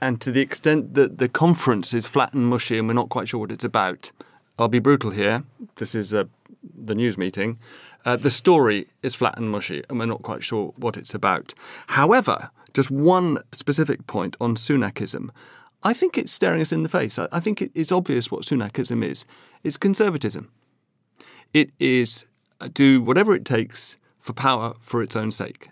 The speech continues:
And he has that in common with Cameron. He has that in common with Boris Johnson, for whom the price of power was Brexit. It was obvious to him, did whatever it takes. And so, uh, in policy terms, it's the usual mixture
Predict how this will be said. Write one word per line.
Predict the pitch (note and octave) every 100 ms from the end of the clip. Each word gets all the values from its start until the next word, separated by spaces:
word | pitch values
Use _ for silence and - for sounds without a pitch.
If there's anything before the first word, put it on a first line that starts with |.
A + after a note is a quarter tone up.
| -
And | A#2+
he |
has | A#2 B2+
that | B2+ D3
in |
common | C#3+ D3+ D#3 -
with | C3+ D3 C#3 _ _ -
Cameron. | A#2 F2 - - - - -
He | - A2+
has | C3+
that | C#3 -
in | C#3+
common | C3+ C3+ B2+ B2 - _
with | B2 A#2+ A#2 A#2
Boris | A2+ G#2+
Johnson, | - D#3 - G#3 A3 - - -
for | - A#2
whom | A2 C3+ B2+ B2 -
the | A#2
price | - A#2 A2+
of | -
power | - A2 A#2
was | G#2+ G2+
Brexit. | - - - A3 A3+ _ -
It | B2
was | G#2+
obvious | A2 G#2+ G#2+
to | E3
him, | F#3 -
did | A#2+
whatever | A2 G#2+ -
it | -
takes. | A#2 - - - - - - - - - E3+
And | F3+
so, | - F#3 E3+
uh, | D#3 D3+
in | E3
policy | C#3+ G3+ F#3 F#3
terms, | - F3 F3+ E3 -
it's | D#3 C3+ -
the |
usual | C3+ E3 C#3+ C3+
mixture | C3 - - C#3 C3